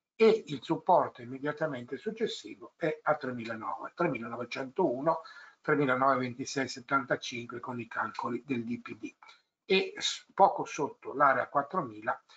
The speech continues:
per quello che riguarda invece la resistenza. Quindi oggi ci muoveremo all'interno di quest'area. Se venisse rotta,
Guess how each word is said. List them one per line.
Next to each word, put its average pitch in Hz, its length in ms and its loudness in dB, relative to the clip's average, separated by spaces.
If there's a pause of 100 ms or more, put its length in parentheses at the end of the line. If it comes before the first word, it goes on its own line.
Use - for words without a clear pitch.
(240)
per 139 160 0
quello 135 240 0
che 143 100 -4
riguarda 113 460 -6
invece 113 540 -14
la 147 120 2
resistenza. - 800 -8
Quindi 175 360 2
oggi 185 300 6
ci - 160 -6
muoveremo 160 640 -2 (260)
all'interno 139 640 2
di 123 140 -14
quest'area. - 580 -8
Se - 160 -6
venisse 123 440 -6
rotta, - 380 -4